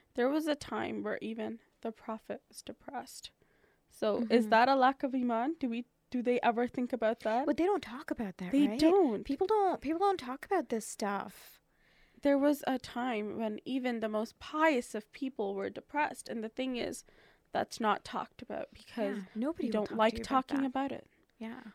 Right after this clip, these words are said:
Speaker 1: Sorry, yeah, so go ahead. What were you gonna say?
Speaker 2: Oh, I was gonna say the other take that Desi parents have on this is that this is a punishment from God. And
Speaker 1: Oh
Speaker 2: I
Speaker 1: my
Speaker 2: think this, this isn't,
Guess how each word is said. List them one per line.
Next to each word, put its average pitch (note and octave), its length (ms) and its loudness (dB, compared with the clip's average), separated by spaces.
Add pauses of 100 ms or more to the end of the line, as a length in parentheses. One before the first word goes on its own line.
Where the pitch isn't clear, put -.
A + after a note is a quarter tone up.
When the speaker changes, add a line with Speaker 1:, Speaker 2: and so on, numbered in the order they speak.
(100)
Speaker 1:
Sorry, G#3 420 0
yeah, G#3 340 0
so A3 180 -4
go A#3 200 0
ahead. A#3 300 -2
What - 140 -8
were C4+ 100 -2
you D4 80 -4
gonna C#4 180 -2
say? - 300 -6 (260)
Speaker 2:
Oh, C#4 160 8
I A#3 60 4
was B3 120 2
gonna D4+ 180 -2
say E4 140 4
the B3 220 0
other C#4 240 4
take G#3+ 280 -4
that G#3+ 160 -2
Desi G3+ 320 -2
parents G3+ 360 -2
have G#3+ 200 2
on A3+ 200 -2
this G3 220 0
is A3+ 160 -2
that G3 160 -2
this G#3+ 160 -4
is G#3+ 100 0
a G#3+ 40 0
punishment F3+ 540 -4
from F#3 200 -2
God. E3+ 460 -2 (560)
And A#3+ 180 4
Speaker 1:
Oh B3+ 60 2
Speaker 2:
I - 40 0
Speaker 1:
my C4+ 120 6
Speaker 2:
think E4+ 240 4
this, C#4+ 280 0
this A3+ 280 -2
isn't, A3+ 500 2